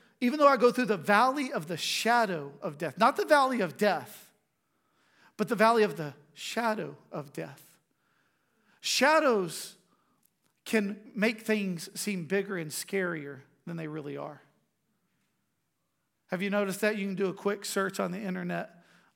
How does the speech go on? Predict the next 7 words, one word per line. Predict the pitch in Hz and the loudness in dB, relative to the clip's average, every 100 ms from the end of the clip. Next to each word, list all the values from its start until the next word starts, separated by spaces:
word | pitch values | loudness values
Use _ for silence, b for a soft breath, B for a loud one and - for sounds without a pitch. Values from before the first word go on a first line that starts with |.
| - | -4
on, | 175 165 | -4 -2
like, | 170 - | -4 -6
funny | - 190 180 | -4 -4 -4
shad-, | 170 185 175 185 - | -4 0 0 -2 -8
shadow | - 190 180 175 - _ - | -4 -2 -2 -6 -10 _ -8
pictures, | 196 196 214 190 175 | -8 -6 -8 -8 -8
and, | 156 | -10